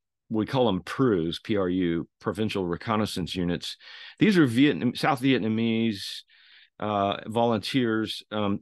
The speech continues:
to be trained to go and do some direct action seal-like work.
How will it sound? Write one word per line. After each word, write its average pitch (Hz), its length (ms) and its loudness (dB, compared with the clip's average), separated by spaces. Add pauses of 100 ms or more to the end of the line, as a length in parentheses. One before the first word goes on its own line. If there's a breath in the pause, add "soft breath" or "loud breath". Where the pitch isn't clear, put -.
(140)
to - 80 -6
be 113 140 2
trained 127 500 2
to 120 100 -2
go 107 580 4
and 104 200 -4
do 110 180 2
some 95 460 -2
direct 104 400 0
action 92 560 -2 (480 loud breath)
seal-like 127 580 4
work. 104 420 4